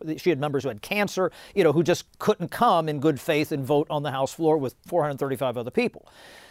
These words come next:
So they implemented this. So McCarthy has railed against this. Uh, members on the Republican side have railed against this, even some who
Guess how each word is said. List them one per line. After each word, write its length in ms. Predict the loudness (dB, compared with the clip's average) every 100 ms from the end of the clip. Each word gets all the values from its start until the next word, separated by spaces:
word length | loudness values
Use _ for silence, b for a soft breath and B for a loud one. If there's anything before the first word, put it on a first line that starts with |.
| B
So 560 | 0 4 4 4 2 -4 b b b 0
they 120 | 2
implemented 540 | 4 0 0 -4 -6
this. 120 | -12
So 280 | -2 0 0 _
McCarthy 540 | -12 -4 2 2 2 -2
has 180 | -2 -6
railed 440 | 0 4 4 4
against 300 | 2 -2 -4
this. 320 | -2 -2 -2 -16 b b b -2
Uh, 160 | -2 0
members 520 | 0 0 0 -2 -6 -8
on 140 | -6
the 60 | -4
Republican 440 | 0 0 -2 -6
side 220 | -2 -2
have 100 | -2
railed 240 | -2 0 0
against 200 | -4 -6
this, 140 | -4
even 280 | 0 2 2
some 340 | 0 2 2
who 320 | 2 4 4